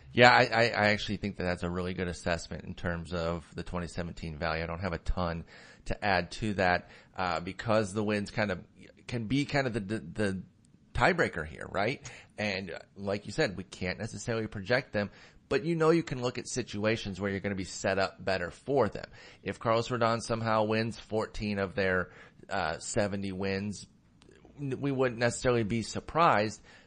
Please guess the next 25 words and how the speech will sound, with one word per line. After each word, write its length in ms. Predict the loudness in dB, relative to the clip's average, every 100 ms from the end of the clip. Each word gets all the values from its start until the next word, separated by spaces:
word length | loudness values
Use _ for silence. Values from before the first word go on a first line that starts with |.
| _ -4
but 220 | -4 -2
you 100 | 2
have 220 | 2 2
to 80 | 0
go 200 | 2 0
through 240 | 0 -2
and 120 | -2 -4
assess 640 | -8 -8 -2 2 4 2 -6 -20 -4
what 180 | 0 2
are 40 |
my 160 | 2 -2
likelihood, 840 | -2 0 0 -2 -4 0 0 0
what's 220 | -2 -4 0
the 80 |
likelihood 420 | 0 0 -2 -4 -4
I'm 160 | -6 -6
getting 320 | -4 -4 -4
these 240 | -6 -8
wins 320 | -8 -8 -8 -10
here, 340 | -4 -2 -4 -8 -20 -18 -6
and 260 | -4 -4 -2
that 200 | -4 0
certainly 400 | -2 -2 -6 -8
favors 500 | -4 -2 -2 -6 -6
Paxton. 540 | -2 -2 -2 -10